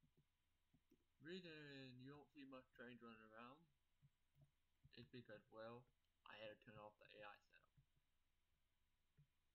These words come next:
But first, I don't know about this.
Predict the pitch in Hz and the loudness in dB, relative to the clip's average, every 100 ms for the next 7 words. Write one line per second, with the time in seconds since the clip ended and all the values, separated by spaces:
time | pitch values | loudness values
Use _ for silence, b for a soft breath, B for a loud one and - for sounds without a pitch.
0 | - - - - - - - - 147 180 | -20 -20 -20 -20 -20 -20 -8 -2 12 12
1 | - - - - 104 95 147 - - - | 12 12 6 6 -12 -10 -12 12 12 12
2 | - - - 71 - - | 12 2 -14 -14 -12 -14